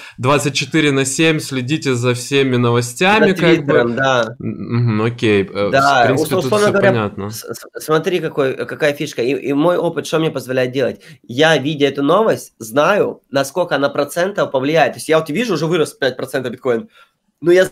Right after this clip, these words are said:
Speaker 2: знаю, что здесь двенадцать-пятнадцать процентов
Speaker 1: Ну,
Speaker 2: в среднем.
Speaker 1: предполагаешь, да, мгм.
Speaker 2: Да, предполагаю по, по похожим паттернам. И я захожу и, типа, собираю вот эти пять-семь процентов.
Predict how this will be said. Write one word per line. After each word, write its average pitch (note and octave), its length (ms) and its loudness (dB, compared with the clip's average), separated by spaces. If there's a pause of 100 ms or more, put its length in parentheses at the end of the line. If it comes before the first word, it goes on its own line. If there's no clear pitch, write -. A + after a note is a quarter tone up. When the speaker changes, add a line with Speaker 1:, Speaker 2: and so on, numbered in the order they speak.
Speaker 2:
знаю, A3 220 2
что G3 140 -2
здесь D#3 180 0
двенадцать-пятнадцать D#3 800 0
процентов A#2+ 520 -4
Speaker 1:
Ну, C#3 100 0
Speaker 2:
в D3 40 -8
среднем. D3 120 2
Speaker 1:
предполагаешь, B2+ 600 2
да, G2 280 -2
мгм. G#2 220 -6
Speaker 2:
Да, D3+ 200 6 (120)
предполагаю E3 640 4
по, F3 160 0
по E3+ 160 0
похожим E3 560 -6
паттернам. A#2 600 -2 (260)
И B2 80 -6
я D#3 140 2
захожу G3+ 460 -4
и, A#3 80 -4
типа, D3 300 -2
собираю D#3 480 2
вот D3+ 80 -6
эти C#3+ 160 -6
пять-семь D3+ 400 -2
процентов. D3 580 -4